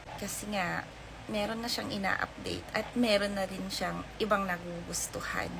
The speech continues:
Ito yung pangatlo natin. Hindi ka na gaanong chinachat, di ba? Mangyayari at mangyayari yan. Yung hindi ka na niya gaanong chinachat, tapos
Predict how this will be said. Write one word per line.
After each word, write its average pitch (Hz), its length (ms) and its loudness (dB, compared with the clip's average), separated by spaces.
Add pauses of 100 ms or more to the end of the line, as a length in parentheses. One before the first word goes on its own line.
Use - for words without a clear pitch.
(420)
Ito 190 100 -2
yung 190 160 -4
pangatlo 180 320 -2
natin. 165 480 0 (960)
Hindi 240 320 4
ka 214 160 2
na 208 80 2
gaanong 175 540 4
chinachat, 185 500 0 (720)
di 208 80 -2
ba? 180 240 2 (640)
Mangyayari 233 720 6
at - 160 0
mangyayari 185 800 2
yan. 165 140 -2 (500)
Yung 226 160 0
hindi 240 300 6
ka 269 100 6
na 247 160 6
niya 214 320 0
gaanong 185 560 4
chinachat, 208 580 2 (960)
tapos 190 720 2